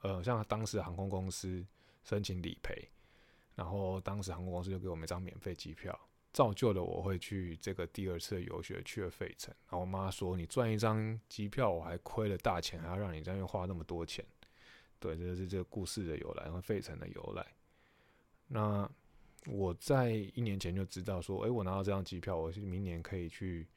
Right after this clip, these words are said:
再去美国一次。那我大概就从四五个月前就开始不剪头发。不剪头发为什么呢？就想要把头发留长。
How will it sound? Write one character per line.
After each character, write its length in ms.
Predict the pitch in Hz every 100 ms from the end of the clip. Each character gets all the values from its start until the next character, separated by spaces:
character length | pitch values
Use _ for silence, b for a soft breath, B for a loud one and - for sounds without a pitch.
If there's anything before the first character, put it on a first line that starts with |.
| b b
再 140 | -
去 140 | 98 104
美 100 | 90
国 260 | - -
一 40 | -
次。 260 | - - - - B B B B B B B
那 440 | 120 104 98 92
我 240 | 85 87 85
大 180 | - 107
概 240 | 104 101
就 300 | 92 104 95
从 640 | - - - 85 85 85
四 600 | 87 - - - - 113
五 140 | 85 76
个 140 | - 90
月 200 | 101 90
前 200 | - 80
就 80 |
开 160 | 85 92
始 120 | 82
不 120 | 90
剪 240 | 95 - -
头 180 | - 80 -
发。 280 | - - - - b b b -
不 80 | -
剪 120 | 107
头 80 | 87
发 160 | 85 78
为 200 | 82 92
什 180 | - -
么 80 | - -
呢？ 60 | - - - -
就 80 | -
想 120 | 123
要 60 | 113
把 120 | 107
头 160 | - 107
发 200 | 101 90
留 200 | 82 80
长。 200 | 78 -